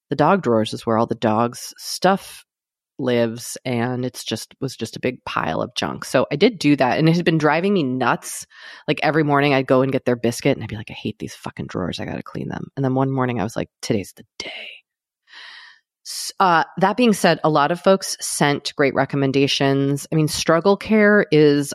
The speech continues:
a person we are recommended a lot. I follow her. I, she's a dream podcast guest. Um, but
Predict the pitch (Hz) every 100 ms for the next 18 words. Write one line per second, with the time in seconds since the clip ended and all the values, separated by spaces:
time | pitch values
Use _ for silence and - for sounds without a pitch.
0 | - 123 135 123 107 - _ _ - -
1 | 139 147 135 139 - 135 127 117 - _
2 | _ _ _ _ - 139 131 143 135 131
3 | 127 120 104 - 139 - 120 127 120 127
4 | 120 123 - - - - - 127 123 -
5 | 143 135 135 131 107 - 120 120 - 131
6 | 123 117 117 - - - _ _ _ _
7 | _ _ _ _ - 127 120 120 - 135
8 | 143